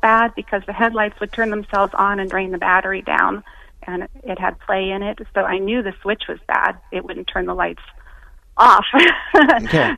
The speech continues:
Speaker 1: So, I
Speaker 2: All right,
Speaker 1: so they
Speaker 2: I
Speaker 1: did
Speaker 2: understand.
Speaker 1: that right, but <laughs>
Speaker 2: Okay, I understand. But if you had the old switch, um, you see, if I were the arbitrator on this, I'd look at the old switch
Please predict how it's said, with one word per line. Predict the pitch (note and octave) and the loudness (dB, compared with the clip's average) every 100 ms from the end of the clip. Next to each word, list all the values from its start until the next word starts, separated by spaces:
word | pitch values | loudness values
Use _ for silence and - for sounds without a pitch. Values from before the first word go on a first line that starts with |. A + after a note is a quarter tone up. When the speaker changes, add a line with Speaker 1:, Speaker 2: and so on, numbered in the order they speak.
| - | -2
Speaker 1:
So, | A3 | -2
I | G#3+ - G3 - - - A#3+ - - - - - | -2 -8 -14 -16 -14 -8 -8 -10 -16 -18 -12 0
Speaker 2:
All | B2+ | 4
right, | - | 6
Speaker 1:
so | |
they | C#4+ | 6
Speaker 2:
I | |
Speaker 1:
did | D#4+ | 6
Speaker 2:
understand. | D#4 - | 6 6
Speaker 1:
that | C4+ G#3 | 8 8
right, | F#3 F3+ A3 | 6 4 0
but | G3 F3+ G#3+ A3 B3 A#3 - | -4 -2 -2 -2 0 -2 -6
<laughs> | - - | -10 -4
Speaker 2:
Okay, | A#2 A#2+ G2 | 0 0 0
I | - A#2 | -2 0
understand. | B2+ C3 - C3 A2 | -2 -4 -2 -2 0
But | G2+ | -4
if | - | -2
you | A2+ | 0
had | A#2+ G#2 | 0 0
the | G#2 | 2
old | G#2+ C3 | 2 2
switch, | - - F2+ D#2 - - - - - - - - - | -2 -2 -2 -2 -4 -10 -10 -20 -20 -20 -20 -20 -8
um, | - G2+ F#2+ G2 - A2 F2 - - - - - - - - - | -2 0 0 -4 -8 -10 -10 -14 -18 -20 -20 -20 -20 -20 -10 -4
you | |
see, | A#2 C#3+ | 0 2
if | A#2+ | 4
I | D#3 G3 | 6 6
were | D#3+ | 4
the | G#2+ F#2+ D2+ - - - _ _ - | 2 0 -2 -6 -20 -20 _ _ -2
arbitrator | A2+ C#3+ - F#3+ F3 | 0 0 -2 0 0
on | E3+ | -2
this, | F3+ F3+ - - - - - _ - | -4 -6 -8 -16 -20 -20 -20 _ 0
I'd | A#2 | 2
look | C#3+ | 0
at | D#3+ - | -4 0
the | A#2+ | 2
old | C#3 | 2
switch | - E3 C#3+ - - | 0 -2 -2 -2 -10